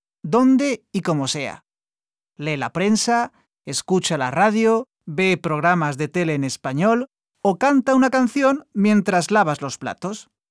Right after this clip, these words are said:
Navega en Internet, claro. Ahora tienes las bases para aprovechar todos los contenidos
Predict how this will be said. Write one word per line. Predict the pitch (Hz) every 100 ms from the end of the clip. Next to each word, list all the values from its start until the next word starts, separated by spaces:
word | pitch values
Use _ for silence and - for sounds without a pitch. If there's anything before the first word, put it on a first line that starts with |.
| _ _ 190
Navega | 180 185 254 277
en |
Internet, | 220 180 160 135 160 147 - - _ -
claro. | 175 156 - - _ _ _ -
Ahora | 160 196 202
tienes | - 185 156 143 -
las | 147 131
bases | 147 220 - 226 -
para | 185 165 156
aprovechar | 156 156 156 - 190 143 _ -
todos | 254 185 156 -
los | 151 -
contenidos | 233 220 170 147 147 233